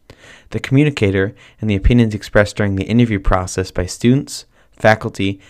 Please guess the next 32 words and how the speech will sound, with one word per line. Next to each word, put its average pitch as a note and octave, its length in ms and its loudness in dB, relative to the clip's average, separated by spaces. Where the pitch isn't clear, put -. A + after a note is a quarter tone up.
and A2 120 -2
representatives A2+ 720 0
of F#2+ 100 -6
the G2 80 -10
Central G#2 320 -6
Kitsap - 380 -8
School - 260 -2
District F#2+ 500 -6
do A2 120 -4
not A#2+ 260 2
reflect A2 400 -2
official A#2 380 -4
statements F#2+ 440 -6
on F#2 160 -6
district G2 400 -8
issues. - 500 -10
Visit A2 380 0
w B2+ 300 4
w A#2 320 2
w G#2 400 0
dot F#2+ 320 0
cougar C3+ 380 4
chronicle A2 580 0
dot G2 340 0
org F#2 360 -2
for - 160 -10
more B2 180 4
articles A2 460 2
written G2+ 220 -4
by G2 120 0
student G2 400 -2
journalists, F#2 640 -4